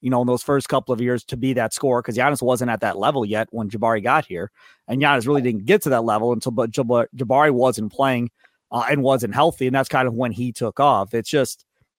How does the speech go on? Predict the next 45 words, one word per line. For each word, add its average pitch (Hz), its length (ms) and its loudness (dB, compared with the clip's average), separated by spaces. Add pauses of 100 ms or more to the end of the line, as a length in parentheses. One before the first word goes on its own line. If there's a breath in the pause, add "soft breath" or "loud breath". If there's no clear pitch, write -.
Jabari 160 440 4
being 135 240 2
hurt 120 320 0
just 131 160 -4
kind 143 240 2
of 113 140 -2 (180 soft breath)
set 156 300 0
all 147 260 4
of 156 80 2
this 139 180 -2
up 147 140 2
to 120 80 -10
play 139 320 0
out 135 240 0
this 135 280 -6
way. 113 300 -4 (400 soft breath)
Uh, 113 120 -4
and 120 100 -4
if 123 60 -4
it 127 80 -4
doesn't 156 260 2
go 131 160 2
that 120 220 0
way 127 140 0
and 120 60 -4
he 127 80 -2
ends 135 140 -2
up 123 140 -2
being 131 160 -2
the 120 60 -4
scorer 139 280 -2
that 117 140 -4
they 110 80 -2
thought 196 260 4
he 147 40 2
was 127 100 -2
gonna 117 160 -4
be, 113 160 -6
now 123 140 0
again, 107 180 -8
defensively, 123 520 -2
he 117 140 -10
didn't 101 220 -8
care. - 180 -16
But 107 180 -6